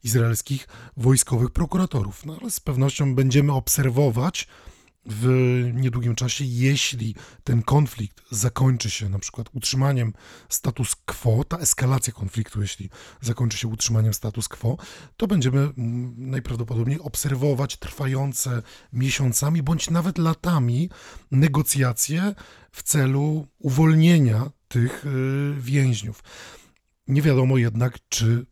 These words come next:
będą one, czy odbędą się one z powodzeniem. To, co zaskoczyło też liczny komentariat, no i także izraelskich żołnierzy wojskowych,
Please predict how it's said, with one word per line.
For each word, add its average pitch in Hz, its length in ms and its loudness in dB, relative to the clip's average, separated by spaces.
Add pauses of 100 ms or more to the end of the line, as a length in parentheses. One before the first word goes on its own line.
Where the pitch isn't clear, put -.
będą 104 640 0
one, 104 340 -4
czy 143 140 -2
odbędą 113 320 0
się 110 200 -6
one 98 280 -2 (420)
z - 120 -6
powodzeniem. 120 640 2 (840)
To, 233 140 4
co 196 140 2
zaskoczyło 151 720 4
też - 440 0 (400)
liczny 117 280 -2
komentariat, 123 640 0
no 113 80 0
i 107 80 -4
także 123 540 0 (160)
izraelskich 117 760 0 (260)
żołnierzy 120 500 4
wojskowych, 113 640 -2